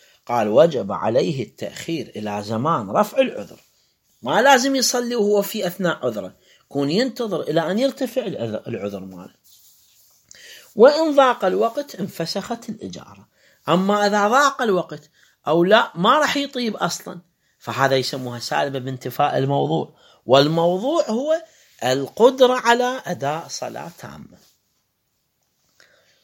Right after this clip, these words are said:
زين، مسألة سبعمية وستة وخمسين. يجوز للأجير الإتيان بالصلاة على مقتضى تكليف نفسه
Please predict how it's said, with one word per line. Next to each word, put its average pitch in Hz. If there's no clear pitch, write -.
زين، 117
مسألة 208
سبعمية 160
وستة 165
وخمسين. -
يجوز 185
للأجير 156
الإتيان 123
بالصلاة 196
على 120
مقتضى 180
تكليف 214
نفسه 277